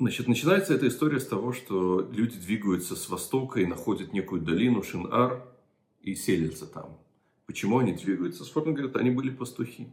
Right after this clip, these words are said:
Да? Это кочевой на-, кочевой на-, какой-то кочевой народ или какие-то кочевые народы, которые ищут. Да? Он обращает здесь внимание на то, что слово, значит, э, э, здесь используется глагол «ваимцеу»,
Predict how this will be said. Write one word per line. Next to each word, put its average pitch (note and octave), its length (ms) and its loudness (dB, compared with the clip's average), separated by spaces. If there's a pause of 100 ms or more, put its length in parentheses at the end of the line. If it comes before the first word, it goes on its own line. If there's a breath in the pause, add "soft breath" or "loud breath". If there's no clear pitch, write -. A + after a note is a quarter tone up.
Да? B2 160 -16
Это - 180 -18
кочевой A#2 440 0
на-, F#2 160 -2
кочевой G2+ 540 -2
на-, F2+ 140 -2
какой-то - 480 -4
кочевой E2 420 -6
народ A#2+ 300 -2
или D#2+ 100 -2
какие-то E2+ 480 -2
кочевые E2 480 -2
народы, C#3+ 480 0 (640 soft breath)
которые E3+ 560 0
ищут. - 300 -4 (140)
Да? - 240 -12 (320 soft breath)
Он G#2+ 140 -2
обращает G#2 340 2
здесь F#2+ 180 -2
внимание G2+ 360 2
на E2+ 120 -6
то, - 100 -10
что D#2 480 -6
слово, - 600 -4 (260)
значит, D#2+ 340 -18
э, D#2 380 -10 (1200)
э, D#2+ 260 -6
здесь D#2 160 -8
используется - 400 -4
глагол E2 380 2
«ваимцеу», F2+ 760 0